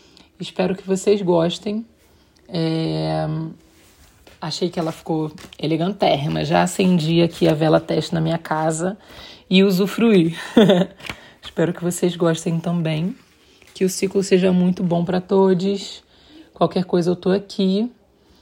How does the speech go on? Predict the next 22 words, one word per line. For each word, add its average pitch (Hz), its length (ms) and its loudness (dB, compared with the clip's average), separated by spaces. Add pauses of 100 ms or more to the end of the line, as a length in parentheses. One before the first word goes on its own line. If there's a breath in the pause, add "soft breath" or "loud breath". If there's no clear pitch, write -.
(200 soft breath)
E 196 80 6
agora, 190 400 4
pro 202 160 -4
final, 190 460 0
quem 185 160 -2
quiser 185 240 2
ficar, 208 600 0
eu 202 140 2
vou 196 140 2
ler 190 360 2
o 190 140 2
ato 196 180 2
mágico 180 440 2
da 180 120 0
carta 185 280 -2
da 185 100 0
Concha. 170 580 -4 (1600 loud breath)
E 170 120 0
é 165 80 4
isso, 156 360 0
um 185 80 4
beijo. 147 420 2